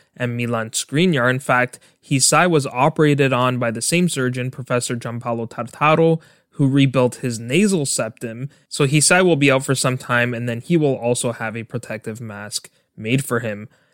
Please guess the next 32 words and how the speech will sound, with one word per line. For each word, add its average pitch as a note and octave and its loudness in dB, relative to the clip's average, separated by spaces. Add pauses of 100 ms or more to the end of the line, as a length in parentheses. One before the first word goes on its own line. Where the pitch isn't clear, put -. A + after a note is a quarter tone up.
(160)
The C3+ 2
other A3 6
player F3+ 2
we D#3 4
were C#3 4
missing C3+ 0
was B2+ 0
Coli C3 0
Sacco, D3+ 0
who C3+ -4
picked C#3 -4
up B2+ 0
his - -4
fifth - -2
yellow B2+ 2
card B2 0
of A#2 -6
the A#2 -8
season B2 -6
in A#2 -12
that A2+ -10
match A2+ -10
against A#2+ -8
Genoa, F3+ 2 (300)
so - 2
he B2+ 2
was B2 0
suspended A2+ -6
for A2 -8
yellow G#2+ -10
card G#2 -12
accumulation. A2+ -4